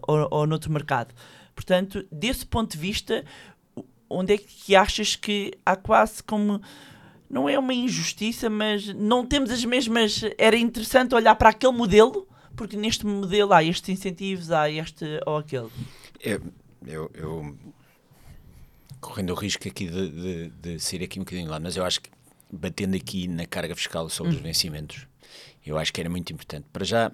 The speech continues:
Speaker 2: eu acho que isto vem mais de trás. Eu acho que, hum, há muita il-, iliteracia financeira de, nas pessoas.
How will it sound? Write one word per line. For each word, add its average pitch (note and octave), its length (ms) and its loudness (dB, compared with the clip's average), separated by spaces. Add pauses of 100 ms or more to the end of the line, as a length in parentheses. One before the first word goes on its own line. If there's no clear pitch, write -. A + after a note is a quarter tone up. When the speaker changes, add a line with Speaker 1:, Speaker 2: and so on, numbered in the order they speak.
(140)
Speaker 2:
eu F#2 100 -8
acho F#2+ 120 -6
que - 80 -10
isto - 160 -4
vem G2+ 100 -6
mais F#2+ 240 -2
de - 80 -2
trás. - 380 -14
Eu E2 100 -8
acho F#2 180 -4
que, F#2+ 240 -8 (1300)
hum, F2 580 -4 (240)
há F#2 100 -4
muita G#2 640 -2
il-, G#2 140 -6 (160)
iliteracia G#2 920 -4
financeira F#2 640 -6
de, E2 260 -10
nas D#2+ 160 -6
pessoas. - 420 -16